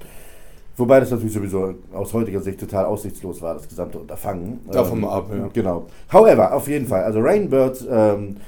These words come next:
Speaker 1: war also dort, schildert das kurz und, ähm, ich glaube, ich weiß gar nicht, ob Vietnam öfter mal Erwähnung findet, ähm, in den
Speaker 2: In Werken
Speaker 1: King,
Speaker 2: von King?
Speaker 1: in den Werken von King. Ich glaub schon,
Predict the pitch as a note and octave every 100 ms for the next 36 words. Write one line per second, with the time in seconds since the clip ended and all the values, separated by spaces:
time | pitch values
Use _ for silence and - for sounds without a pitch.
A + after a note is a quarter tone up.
0 | - - A#2+ A#2+ F#2+ F2+ C#3 E3+ F3+ C#3+
1 | D#3 - A#2+ - A2+ A2+ A2+ - A2 G2+
2 | - A2 F#2+ F2+ F2 - - - - -
3 | - - - - A#2+ C3 C#3 B2 A2 A2
4 | - - C3 A#2 G2 G#2+ G2+ B2+ A2+ A#2
5 | A#2 - A#2+ G2+ F2 F2+ G2 G#2+ F#2 -
6 | E2+ E2+ E2+ - - - F#2 F#2 E2+ E2
7 | F2+ F#2 F2+ F2+ A2+ G#2+ B2 A2 A2 D3
8 | - F3+ G#3 G#2+ G#2 F#2+ G#2+ - F2 F2+
9 | - F2 F2 F2 A#2 B2+ - - D3 G3
10 | A#3